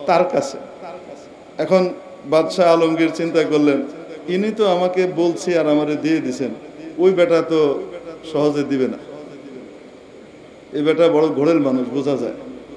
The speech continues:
তো উনি গিয়ে করছেন করে অজু করতে বসছেন, বলছেন, "পানি আনো।" পানি আনছে।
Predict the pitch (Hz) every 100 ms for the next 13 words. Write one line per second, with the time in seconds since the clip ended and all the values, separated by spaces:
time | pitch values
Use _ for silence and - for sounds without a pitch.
0 | - 131 160 170 147 175 180 175 165 -
1 | 180 180 185 185 - - - - - 165
2 | 175 160 147 160 143 139 - 139 117 -
3 | 151 160 170 143 - 160 170 151 135 -
4 | - - - - - - 143 151 143 127
5 | -